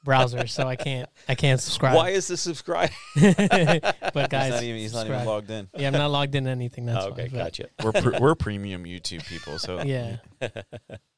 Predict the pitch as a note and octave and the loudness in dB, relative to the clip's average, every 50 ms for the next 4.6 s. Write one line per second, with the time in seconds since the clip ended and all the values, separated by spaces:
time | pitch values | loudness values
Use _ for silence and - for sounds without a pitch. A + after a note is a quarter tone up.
0 | _ _ _ _ _ _ - C#3+ C3+ B2 B2 B2+ - C#3 B2 A#2 - C3 - - | _ _ _ _ _ _ -2 2 2 2 2 0 -2 -4 -8 -8 -12 -12 -8 -6
1 | B2 B2 B2 C#3 C#3+ - - - _ _ _ C#3 - - B2 - - D2 C#2+ - | -4 -4 -4 -6 -8 -10 -12 -16 _ _ _ -8 -6 -6 -6 -6 -6 -6 -6 -6
2 | D2 D2+ F2+ - _ _ _ - - C#3 C3 - G#2+ F#2 G2+ G#2+ A2 - - F#2 | -8 -8 -12 -16 _ _ _ -10 -8 -8 -8 -6 -6 -6 -4 -4 -4 -2 -2 -2
3 | F#2+ G2 G2+ F#2 - D#2+ D2 - - - C#2 C2 - C#3 B2+ A#2+ A#2 A#2 A2+ - | -2 -2 -2 -2 -2 -4 -6 -6 -6 -8 -8 -8 -8 -10 -10 -10 -12 -12 -12 -10
4 | - - - G#2+ G#2+ G#2 G2+ F#2+ F#2+ F#2+ F#2 F2+ | -12 -12 -10 -8 -6 -6 -6 -6 -8 -10 -12 -16